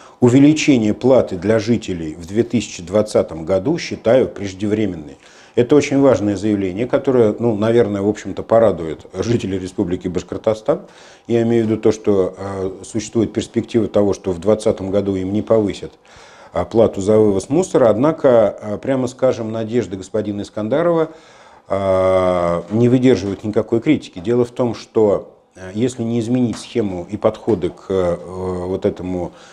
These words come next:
договорному процессу, то юрлицы так и не начнут заключать, э, договора с, э,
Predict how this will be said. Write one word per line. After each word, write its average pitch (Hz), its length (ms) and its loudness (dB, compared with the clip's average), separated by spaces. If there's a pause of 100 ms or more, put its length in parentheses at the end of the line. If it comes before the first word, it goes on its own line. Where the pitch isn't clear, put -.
(120)
договорному 107 640 2
процессу, 107 520 0
то 131 200 4
юрлицы 120 500 2
так 135 300 0
и 123 40 -2
не 117 240 0
начнут 123 480 0
заключать, 92 600 -6
э, 90 160 -10
договора 95 440 0
с, - 180 -12
э, 85 160 -10